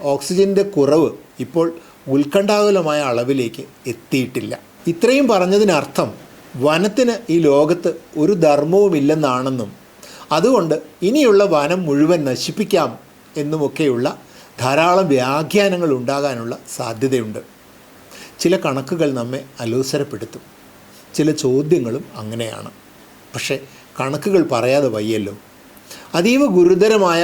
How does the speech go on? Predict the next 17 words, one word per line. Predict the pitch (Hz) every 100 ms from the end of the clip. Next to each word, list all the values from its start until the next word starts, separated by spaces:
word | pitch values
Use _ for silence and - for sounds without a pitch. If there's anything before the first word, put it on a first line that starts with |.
| 180
പാരിസ്ഥിതിക | - 143 147 - 180 160
പ്രശ്നങ്ങളാണ് | 143 - - 139 139 123 113 127
ലോകം | 113 120 131
നേരിടുന്നത്. | 117 101 110 104 101 - - - - -
അതിൻ്റെ | 139 151 175 185 -
കെടുതികളേറെയും | - 131 147 185 185 143 135 151 156
അനുഭവിക്കുന്നത് | 135 120 135 135 131 107 104 - - - - -
സാധാരണക്കാരാണ് | - 117 120 139 147 135 139 120 113 107
താനും. | 110 95 95 - - - - - - -
അവരുടെ | 143 165 233 254
ചുമലുകളിൽ | 262 170 156 165 180 180
തന്നെയാണ് | 151 127 143 185 143 120 131 - - -
സംരക്ഷണത്തിൻ്റെ | - 131 135 196 - 139 123 131 123
ഭാരം | 110 110 127 151 -
കൂടുതൽ | 117 120 131 135
വന്ന് | 117 107 113
പതിക്കുന്നത്. | - 104 107 110 104 92